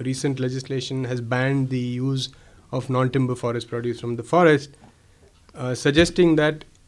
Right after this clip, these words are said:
ಈಗ ಆಮ್ಲ ಮತ್ತೆ ಹನಿ, ನೆಲ್ಲಿಕಾಯಿ, ಜೇನುತುಪ್ಪ ಸಂಗ್ರಹಿಸಿದ್ರೆ ಅದು ನಾಶ ಆಗತ್ತೆ ಅಂತ ಹೇಳಿ ಸುಮಾರೆಲ್ಲ ವೈಲ್ಡ್ ಲೈಫ್, ಆ, ರಿಸರ್ಚರ್ಸ್ ಹೇಳ್ತಾರೆ, ಇಕಲೋ-, ಇಕಾಲಜಿಸ್ಟ್ ಹೇಳ್ತಾ ಬರ್ತಿದ್ದಾರೆ. ಆದ್ರೆ ನಮ್ ಡೇಟಾ ಪ್ರಕಾರ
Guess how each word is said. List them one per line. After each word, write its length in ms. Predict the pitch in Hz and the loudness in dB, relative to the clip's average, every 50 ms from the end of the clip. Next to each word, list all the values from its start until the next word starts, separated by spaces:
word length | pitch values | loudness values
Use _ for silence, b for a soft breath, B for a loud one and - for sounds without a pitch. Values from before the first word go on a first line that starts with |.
| _ - | _ -4
ಈಗ 160 | 143 143 147 | -2 0 0
ಆಮ್ಲ 520 | 147 135 139 143 151 151 151 151 151 151 151 | 0 2 6 6 8 8 8 6 6 6 4
ಮತ್ತೆ 340 | 147 147 139 131 139 151 135 | 4 2 2 0 0 -2 0
ಹನಿ, 580 | 123 123 135 143 143 147 143 143 143 139 135 | 0 0 0 0 2 2 2 2 2 0 0
ನೆಲ್ಲಿಕಾಯಿ, 760 | 135 127 131 139 147 147 - 147 139 139 139 135 135 139 135 - - | 2 4 4 4 4 4 2 2 2 4 2 0 0 -4 -6 -10 -4
ಜೇನುತುಪ್ಪ 420 | 117 131 139 143 135 143 135 139 143 139 139 135 135 131 127 127 - | 2 4 4 4 4 0 -4 -4 -2 0 0 0 0 -2 -4 -6 -8
ಸಂಗ್ರಹಿಸಿದ್ರೆ 1040 | - 139 131 135 135 143 143 135 135 139 - 135 131 131 135 135 131 131 127 b b b b b b b b b - | -6 -4 -2 2 2 2 2 2 0 -2 -4 -4 -4 -2 0 2 2 0 0 b b b b b b b b b -6
ಅದು 420 | 127 123 131 131 131 131 127 127 | -2 0 2 4 4 2 2 0
ನಾಶ 320 | 139 127 127 131 131 - | 0 2 2 2 2 4
ಆಗತ್ತೆ 380 | 135 123 120 117 110 - - 120 | 4 4 4 2 0 0 -2 -2
ಅಂತ 220 | 113 113 113 110 | 0 0 -2 -4
ಹೇಳಿ 360 | - 120 120 139 170 180 156 147 | -4 -6 -4 -2 -2 -4 -4 -4
ಸುಮಾರೆಲ್ಲ 460 | - 151 147 143 139 135 131 135 135 | -2 0 0 2 2 2 2 2 2
ವೈಲ್ಡ್ 360 | 131 127 123 120 123 123 123 | 2 0 0 0 0 0 0
ಲೈಫ್, 400 | 123 123 123 117 - - - - | 0 -2 -4 -6 -8 -14 -8 -6
ಆ, 880 | 123 120 117 117 117 117 117 113 113 113 113 113 110 110 113 117 113 113 | -4 -2 -2 -2 -4 -4 -4 -4 -4 -4 -4 -6 -6 -6 -6 -6 -6 -4
ರಿಸರ್ಚರ್ಸ್ 1300 | 117 120 113 - 127 120 117 - - - 127 123 123 120 120 117 117 113 110 113 - - 127 123 120 | -4 -6 -4 -2 -4 -4 -4 -8 -8 -6 -4 -2 -2 -4 -4 -6 -8 -8 -10 -10 -8 -6 -4 -2 -2
ಹೇಳ್ತಾರೆ, 500 | 117 120 120 120 - 131 135 156 160 156 | -2 -4 -4 -6 -6 -4 -2 0 0 -2
ಇಕಲೋ-, 320 | 139 131 - 135 127 127 127 | -2 -4 -4 -4 -4 -4 -6
ಇಕಾಲಜಿಸ್ಟ್ 480 | 123 - 135 135 131 127 139 147 - | -8 -6 -4 -4 -4 -4 -4 -6 -4
ಹೇಳ್ತಾ 300 | 151 143 135 139 139 139 | -4 -4 -4 -4 -6 -6
ಬರ್ತಿದ್ದಾರೆ. 460 | 123 117 107 107 - 107 104 101 98 98 b b b b b b b | -6 -6 -6 -8 -8 -6 -6 -6 -6 -8 b b b b b b b
ಆದ್ರೆ 160 | - 139 151 151 | 2 4 6 8
ನಮ್ 300 | 139 139 180 240 247 196 | 8 10 8 8 10 8
ಡೇಟಾ 240 | 196 190 185 185 | 8 8 8 4
ಪ್ರಕಾರ 380 | 160 - 135 - - 123 107 107 | 0 -2 -4 -6 -6 -6 -6 -6